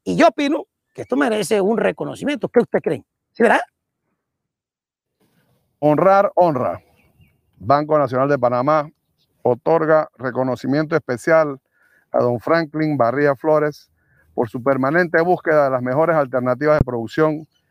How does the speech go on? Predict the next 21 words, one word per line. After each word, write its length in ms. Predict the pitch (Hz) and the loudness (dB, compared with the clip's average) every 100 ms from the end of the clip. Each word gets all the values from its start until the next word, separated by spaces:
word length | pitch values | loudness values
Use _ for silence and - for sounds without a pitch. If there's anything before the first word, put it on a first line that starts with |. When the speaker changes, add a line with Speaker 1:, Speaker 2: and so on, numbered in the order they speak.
| _ _ _ - | _ _ _ -8
Speaker 2:
que 140 | 127 | -4
convirtieron 540 | 143 135 131 165 185 | -2 -2 -2 0 0
su 160 | 147 143 | -2 -2
proyecto 400 | 139 156 160 151 | 0 0 0 0
en 60 | 151 | 0
una 120 | 151 | -2
empresa 540 | 143 151 139 151 151 _ _ _ | 0 -2 0 -2 -2 _ _ _
agropecuaria 760 | 131 123 123 120 143 147 147 143 | -4 -2 -4 -4 2 2 2 -4
modelo. 640 | 123 135 139 147 104 87 - _ _ _ _ _ _ | -4 -2 0 0 -4 -10 -18 _ _ _ _ _ _
Esperemos 580 | 123 117 135 143 156 143 | -8 -2 0 2 0 -2
que 60 | 131 | -2
sea 140 | 143 | -2
usted 180 | 135 151 | -2 -2
inspiración 680 | 147 123 123 110 - 143 143 - _ - | -2 -2 -2 -2 0 -2 -2 -10 _ -2
para 240 | 127 117 | -2 0
los 140 | 117 | -6
productores 840 | - 120 117 123 139 135 131 - _ _ _ - | -6 -6 -4 -2 0 0 -4 -12 _ _ _ -6
de 120 | 117 | -2
Panamá. 460 | 117 107 110 104 - _ _ - | -2 -2 -4 -6 -10 _ _ -20
Muchas 260 | 113 127 123 | -6 -4 0
gracias. 420 | 127 113 123 | -2 0 -2